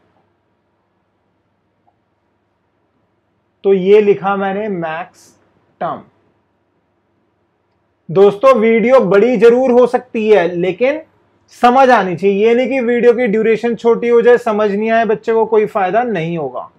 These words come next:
और Gaps classes की वीडियो की duration बड़ी ही होती ही होती है,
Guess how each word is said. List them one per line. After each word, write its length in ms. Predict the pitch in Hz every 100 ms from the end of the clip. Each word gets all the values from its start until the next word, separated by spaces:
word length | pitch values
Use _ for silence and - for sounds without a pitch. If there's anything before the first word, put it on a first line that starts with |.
| _ _ _ _ _ _ _ -
और 160 | 190 185
Gaps 360 | 190 202 -
classes 440 | - 226 214 233 -
की 120 | 233
वीडियो 340 | 208 214 220
की 120 | 220
duration 520 | 208 214 208 202 233 196
बड़ी 260 | 170 190
ही 180 | 196 240 _ _ _ -
होती 400 | - 180 175 202
ही 200 | 185 233
होती 360 | 214 165 - 139
है, 180 | 110